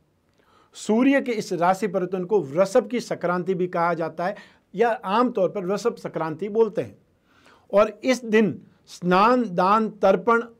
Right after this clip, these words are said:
आदि के लिए बहुत शुभ माना जाता है यह दिन। तो आइए अब जानते हैं कि वृषभ राशि में सूर्यदेव का यह परिवर्तन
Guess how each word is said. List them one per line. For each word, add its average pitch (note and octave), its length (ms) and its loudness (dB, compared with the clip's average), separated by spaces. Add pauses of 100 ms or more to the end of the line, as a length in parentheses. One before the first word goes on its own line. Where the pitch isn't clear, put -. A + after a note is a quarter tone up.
आदि G3 300 2
के G3+ 120 -2
लिए G3+ 120 2
बहुत F#3+ 260 2
शुभ A#3+ 320 -2
माना F3+ 340 0
जाता E3+ 280 -4
है D#3+ 120 0
यह D3+ 100 -2
दिन। C3+ 280 -10 (880)
तो F#3+ 100 4
आइए D#3+ 440 4 (460)
अब C#4 180 2
जानते A3 400 2
हैं A#3+ 120 2
कि A#3 80 -2
वृषभ G#3+ 440 2
राशि A3 240 2
में A3+ 120 -2
सूर्यदेव G3+ 460 2
का G3+ 140 -2
यह E3+ 240 4
परिवर्तन G3+ 640 2